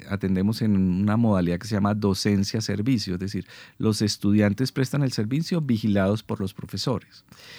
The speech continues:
Eh, y realmente si comparamos los precios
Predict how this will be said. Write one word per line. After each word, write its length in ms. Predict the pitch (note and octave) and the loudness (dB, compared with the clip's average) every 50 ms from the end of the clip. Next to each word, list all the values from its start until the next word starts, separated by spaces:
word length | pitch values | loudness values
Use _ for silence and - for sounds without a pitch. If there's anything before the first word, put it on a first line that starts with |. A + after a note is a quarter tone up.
| - - - - - _ | -18 -18 -18 -20 -18 _
Eh, 380 | - A#2 A#2 A2+ A2 A2 A2 - - | -2 2 4 4 4 4 2 2 2
y 80 | B2+ A2 | 0 2
realmente 520 | G#2+ A2 G#2+ G#2 G#2 A2 A#2 A2+ C#3 C3 | 4 4 4 4 4 4 4 2 0 -2
si 100 | - - | -6 -6
comparamos 500 | - A2 G#2 F2 F#2 F2 F2+ F2+ G2 A#2 | -4 -4 -2 -2 -2 -2 -2 0 0 0
los 360 | A#2+ A2+ A2+ G#2 G2 - - | 2 2 2 2 0 -2 -6
precios 920 | - - A2+ A2+ A2 A2 G#2 - - A#2+ A#2+ A#2+ B2 B2+ B2 - - - | -6 -2 0 2 4 4 2 0 -2 -2 -2 0 0 -2 -4 -6 -10 -12